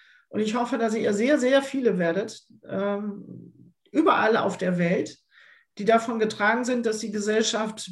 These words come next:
bunt, vielfältig, lustig, nach vorne sch-, schauend, hoffnungsvoll, ähm, zukunftsweisend unterwegs ist.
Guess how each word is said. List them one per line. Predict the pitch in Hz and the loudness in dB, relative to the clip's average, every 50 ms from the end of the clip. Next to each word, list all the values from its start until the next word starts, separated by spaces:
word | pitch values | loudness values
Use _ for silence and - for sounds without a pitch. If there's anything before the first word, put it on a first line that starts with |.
| 180 170 | -8 -4
bunt, | 190 247 269 262 269 277 | -2 0 0 0 0 -2
vielfältig, | - - - - - - 247 247 254 240 - - 226 214 214 214 214 220 214 202 - - | -2 -6 -8 -10 -6 -4 -2 0 0 0 0 0 0 2 2 0 0 -2 -4 -6 -6 -2
lustig, | 208 226 247 240 - - - 208 208 196 - - - - _ _ _ _ _ _ _ _ _ _ _ _ _ _ _ _ _ _ | 0 0 0 0 -4 -6 -4 -4 -4 -4 -4 -8 -12 -16 _ _ _ _ _ _ _ _ _ _ _ _ _ _ _ _ _ _
nach | - 208 208 | -2 -2 -2
vorne | 214 - 233 254 262 254 240 | 0 0 0 0 2 2 2
sch-, | 220 - - - - - - 196 - - | 2 0 -2 -4 -6 -8 -8 -8 -8 -6
schauend, | - - - 226 220 220 220 220 220 220 - - | -6 -4 -2 0 0 2 2 0 0 -2 -2 0
hoffnungsvoll, | 247 254 - - 226 214 214 214 - - 202 202 208 208 202 196 202 214 - - - | -2 0 0 -2 -4 -4 -4 -6 -6 -2 0 2 2 2 2 0 0 -4 -8 -14 -16
ähm, | - - - 85 - - - - - 180 175 | -16 -16 -14 -12 -10 -10 -8 -8 -8 -8 -8
zukunftsweisend | - - 302 302 - 247 233 208 214 - - 180 180 190 202 196 202 214 190 | 0 2 2 2 4 2 0 0 -2 -4 -2 0 0 2 2 0 0 -2 -2
unterwegs | - 196 185 202 196 180 185 185 196 190 - | -2 -4 -2 -2 -2 0 0 0 -2 -2 -4
ist. | - - 294 294 - - | -4 -4 -4 -4 -6 -12